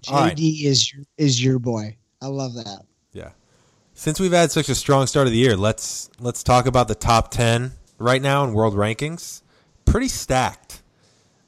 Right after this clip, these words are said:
Speaker 1: And we gotta pick one contender and one pretender, uh, to take us into the weekend here at Pebble.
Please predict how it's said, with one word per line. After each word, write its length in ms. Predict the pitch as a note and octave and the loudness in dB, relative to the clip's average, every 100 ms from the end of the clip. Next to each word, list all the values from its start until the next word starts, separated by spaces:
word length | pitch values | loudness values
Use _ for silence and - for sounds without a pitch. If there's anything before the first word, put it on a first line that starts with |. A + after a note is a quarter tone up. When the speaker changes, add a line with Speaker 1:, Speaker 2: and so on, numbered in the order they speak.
| _ _ | _ _
Speaker 1:
And 280 | B2+ B2 A#2 | -6 -4 -4
we 120 | C3 | -2
gotta 160 | D3+ C#3+ | -2 0
pick 220 | C3+ B2+ | 0 0
one 280 | A2+ B2 C3 | 2 2 0
contender 540 | C#3 A#2+ B2+ B2 A#2+ | -4 -2 -4 -2 -2
and 100 | A2 | -2
one 160 | G#2+ G#2+ | -6 -6
pretender, 600 | A2 - A2+ G#2 E2 - _ _ _ _ _ - | -8 -8 -10 -10 -16 -20 _ _ _ _ _ -14
uh, 340 | F#2+ F#2 F2+ F2+ | -8 -8 -8 -12
to 120 | G2 | -16
take 280 | - A#2 G#2+ | -14 -14 -14
us 140 | - | -16
into 140 | G#2 | -14
the 100 | F#2 | -10
weekend 480 | F2+ F#2+ - F#2 E2+ | -8 -10 -10 -12 -12
here 140 | F2 F2 | -14 -14
at 100 | - | -12
Pebble. 320 | F2 E2 | -12 -14